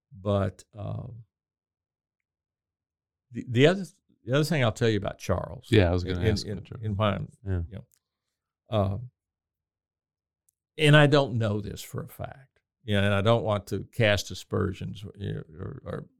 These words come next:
Speaker 1: make, you know, any fa-, false or misleading statements, uh, uh, purposely.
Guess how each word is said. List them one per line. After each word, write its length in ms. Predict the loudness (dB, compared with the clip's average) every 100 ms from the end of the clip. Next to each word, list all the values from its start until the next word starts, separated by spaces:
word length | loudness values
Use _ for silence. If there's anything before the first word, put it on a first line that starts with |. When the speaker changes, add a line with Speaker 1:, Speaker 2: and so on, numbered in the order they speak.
| -4
Speaker 1:
make, 280 | -2 -2 -6 _ _ _ -12
you 120 | -10
know, 180 | -10 -12 _ _ _ _ _ _ _
any 220 | 0 0 0 _ _
fa-, 200 | -6 -6 -6 _ _ 2
false 460 | 6 8 6 -2 -12 -6
or 100 | -2
misleading 600 | 0 0 2 0 0 -4
statements, 760 | -2 0 0 -2 -10 -12 -20 _ -10
uh, 40 | -6 -4 -6 -10 -16 -18
uh, 60 | -18 -2
purposely. 680 | 0 0 -2 -12 -14 -18